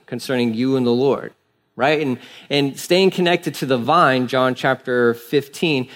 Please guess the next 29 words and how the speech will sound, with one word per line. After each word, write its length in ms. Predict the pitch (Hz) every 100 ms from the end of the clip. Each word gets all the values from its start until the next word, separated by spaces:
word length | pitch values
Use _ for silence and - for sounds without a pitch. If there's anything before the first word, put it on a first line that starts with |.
| -
staying 300 | - 165 175
connected 340 | 175 165 147 123
to 100 | 143
the 100 | 123
vine 460 | 135 175 143 120 135
will 180 | 190
produce 500 | 196 202 151 147 143
fruit 460 | - - 180 185 175
within 340 | 127 131 120
your 100 | 120
life. 300 | 131 175 120 -
I 60 | 151
mean, 160 | 151
it's 200 | 170 180
inevitable. 800 | 214 156 - 151 156 117 110 - _ _ _ _ _ _ -
If 160 | 139 156
you're 240 | 220 247
connected 480 | - 190 185 180 175
to 100 | 165
Jesus, 640 | 127 190 170 123 123 - _ _ _
you 380 | 120 143 190 208
will 520 | 208 147 131 160 165
produce 520 | 165 - 139 135 123 -
fruit. 400 | 196 180 113 - _ _ _ _ _ _ _ _ -
There's 180 | 185 180
no 120 | 220
way 140 | 214
around 340 | 214 233 285
it. 120 | 143